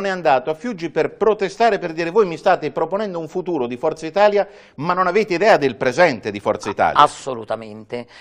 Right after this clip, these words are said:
Speaker 2: perché
Speaker 1: Qual è il presente che
Speaker 2: spesso,
Speaker 1: non le piace?
Speaker 2: spesso, mm, vengono additati o vengono occasionalmente attaccate le persone che possono dare di più al partito, che ne hanno dato in passato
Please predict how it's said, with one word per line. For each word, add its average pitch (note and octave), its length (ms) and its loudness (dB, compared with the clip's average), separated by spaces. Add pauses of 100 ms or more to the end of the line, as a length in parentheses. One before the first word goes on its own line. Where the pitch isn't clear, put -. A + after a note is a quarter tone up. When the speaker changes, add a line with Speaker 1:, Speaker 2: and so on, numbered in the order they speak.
(260)
Speaker 2:
perché F3 640 -2
Speaker 1:
Qual G#3+ 160 6
è D3+ 40 6
il A#2+ 120 0
presente C3 380 4
che C#3 60 0
Speaker 2:
spesso, C3+ 180 0
Speaker 1:
non C3 120 4
le B2 120 -2
piace? A2+ 360 2
Speaker 2:
spesso, B2+ 420 -4 (100)
mm, C3 100 -14 (120)
vengono C#3+ 540 -4
additati B2+ 1040 2
o B2 140 0
vengono A#2 640 -4 (440)
occasionalmente C#3+ 1080 0
attaccate F3 680 0
le A#2 100 -2
persone B2+ 680 2 (320)
che D3 140 2
possono D3+ 580 4
dare B2+ 220 4
di A#2+ 140 -8
più C#3 160 -2
al A#2 120 0
partito, B2+ 720 -2 (300)
che F#3+ 180 8
ne D#3+ 200 2
hanno C#3+ 260 4
dato C3 440 4
in C3 380 -4
passato A#2+ 760 -2